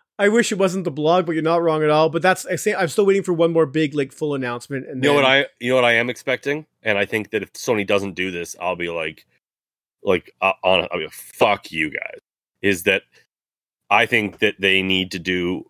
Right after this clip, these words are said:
Speaker 2: one dedicated, um, what you call it, state of play.
Speaker 1: State of play? They do. Will they? I mean, I doubt it. But they've been really slacking with state of plays too, really. So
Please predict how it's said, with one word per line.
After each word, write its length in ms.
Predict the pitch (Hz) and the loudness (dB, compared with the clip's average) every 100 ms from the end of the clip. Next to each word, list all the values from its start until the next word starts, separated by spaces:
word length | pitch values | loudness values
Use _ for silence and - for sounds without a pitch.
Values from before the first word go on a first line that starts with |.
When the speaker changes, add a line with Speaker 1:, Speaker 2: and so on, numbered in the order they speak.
| _ | _
Speaker 2:
one 480 | 87 92 92 90 82 _ | -2 0 0 -2 -6 _
dedicated, 760 | 101 87 87 - 87 82 78 80 _ _ _ _ - | -2 -2 -2 0 0 0 -4 -8 _ _ _ _ -12
um, 580 | 85 80 78 73 69 - _ _ _ _ _ _ _ _ _ | -8 -6 -8 -10 -16 -20 _ _ _ _ _ _ _ _ _
what 180 | 87 - | -18 -18
you 60 | - | -16
call 260 | 76 76 | -12 -12
it, 80 | - - - _ _ _ _ | -12 -14 -16 _ _ _ _
state 280 | - 104 87 | -8 -6 -6
of 60 | |
play. 120 | - | -6
Speaker 1:
State 160 | 73 170 | 0 0
of 60 | 165 | 2
play? 280 | 180 214 - _ - | 2 2 -2 _ -4
They 180 | 180 | 0
do. 280 | 175 220 190 | 4 4 2
Will 220 | 165 151 | 2 2
they? 240 | 170 190 190 | 4 2 2
I 100 | 151 | 0
mean, 340 | 143 139 147 - | 0 -2 -4 -6
I 100 | 143 | -2
doubt 240 | 151 139 | 0 -2
it. 100 | 135 | -4
But 80 | 143 | -2
they've 100 | 170 | 0
been 120 | 202 | 2
really 120 | 233 | 2
slacking 360 | - 190 190 175 | 2 2 2 0
with 80 | 147 | 0
state 160 | 180 | 0
of 80 | 156 | 0
plays 260 | 156 139 - | 0 -2 0
too, 240 | 160 147 | 0 2
really. 380 | 127 131 117 113 | 2 0 -2 -6
So 480 | - 127 120 117 | -8 -4 -2 -4